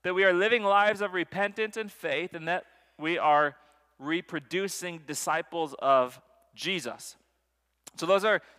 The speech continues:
the three characteristics. We're gonna look into each of them, um, one week at a time. Today, we are looking at the truth that we want to be rooted in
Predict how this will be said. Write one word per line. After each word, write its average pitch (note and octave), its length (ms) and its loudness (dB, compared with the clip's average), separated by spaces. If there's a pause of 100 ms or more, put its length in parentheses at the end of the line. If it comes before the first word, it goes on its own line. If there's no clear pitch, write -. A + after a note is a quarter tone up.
the F3 80 -6
three G#3 240 -2
characteristics. G#3 840 0
We're E3+ 80 -12
gonna D#3+ 140 -4
look E3+ 300 -4
into E3+ 340 -10
each E3+ 260 -10
of E3 80 -16
them, F3+ 280 -10 (340)
um, A2+ 460 -6 (440)
one D#3+ 200 -4
week F3+ 160 -4
at E3+ 80 -2
a E3 40 -4
time. F3 380 -2 (240)
Today, E3+ 440 4 (200)
we D#3 100 -4
are D3+ 60 2
looking D#3+ 360 -4
at C#3+ 260 -4
the D3 40 -8
truth D#3 300 -8
that C#3 80 -8
we D3+ 100 -8
want E3 220 -4
to - 60 -20
be C#3 120 -8
rooted E3+ 720 -8 (280)
in C#3 400 -8